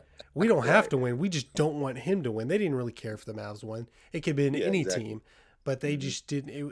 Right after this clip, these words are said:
Speaker 1: it could have been the, you know, if the Mavs would have lost to the Thunder, it could have been the Oklahoma City Cavs or the Cleveland Thunder or whatever they wanted to say.
Speaker 2: Mm-hmm.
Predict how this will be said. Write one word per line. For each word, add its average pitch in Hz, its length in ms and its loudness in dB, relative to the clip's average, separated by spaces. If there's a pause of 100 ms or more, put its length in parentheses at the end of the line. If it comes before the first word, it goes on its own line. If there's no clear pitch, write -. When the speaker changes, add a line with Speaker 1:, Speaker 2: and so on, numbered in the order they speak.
Speaker 1:
it 143 100 -14
could 151 120 -4
have 131 60 -6
been 135 160 0
the, 127 220 -6
you 127 200 -12
know, 117 180 -8
if 113 80 -14
the 123 80 -6
Mavs 120 260 -4
would 127 80 -6
have 120 80 -4
lost 123 220 -8
to - 60 -14
the 120 100 -6
Thunder, 147 240 -6
it 117 80 -8
could - 100 -12
have 120 80 -12
been - 80 -16
the - 60 -10
Oklahoma 135 420 -4
City 151 240 -8
Cavs 113 360 -8
or 117 40 -12
the 113 80 -10
Cleveland 127 460 -8
Thunder 147 280 -6
or 107 40 -6
whatever 123 340 -10
they 107 100 -10
wanted 110 280 -12
to - 60 -18
say. - 240 -14
Speaker 2:
Mm-hmm. 92 360 -4